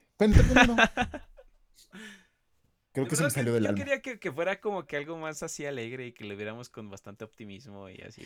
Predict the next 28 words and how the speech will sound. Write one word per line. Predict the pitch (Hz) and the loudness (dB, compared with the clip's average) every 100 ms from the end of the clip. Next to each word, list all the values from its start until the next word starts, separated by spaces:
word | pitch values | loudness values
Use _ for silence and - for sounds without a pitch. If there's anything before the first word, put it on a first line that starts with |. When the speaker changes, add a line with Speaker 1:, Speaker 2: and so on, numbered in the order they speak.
| - | -16
Speaker 2:
pero | 50 - - | -16 -16 -18
pues | - | -20
creo | - - | -18 -18
que, | - - - _ _ _ | -16 -18 -18 _ _ _
que | 107 | -18
no | 104 | -6
resultó. | - - 302 - 180 - | -4 2 2 4 0 0
Speaker 1:
<laughs> | - _ _ _ _ _ _ | -10 _ _ _ _ _ _
Creo | - 277 | -6 -6
que | - | 4
esta | 381 359 | 4 4
es | - | 2
la | 175 | 2
conclusión, | - 151 151 143 190 165 | 2 0 0 0 2 2
¿no? | 131 202 | 2 -2
Ser | - 196 | 2 6
adulto | 170 165 165 | 6 6 4
es | 151 | 2
darte | 151 127 | 2 0
cuenta | 147 143 135 | -2 -4 -2
que | |
no | 110 123 | -2 0
todo | 131 123 | 2 2
puede | - 123 | 2 -2
ser | 127 120 - _ _ - | 0 -4 -6 _ _ -2
feliz | 120 117 120 - | 0 2 0 0
o | 120 98 92 | 0 0 -2
alegre. | 90 101 104 113 | -2 -4 -6 -8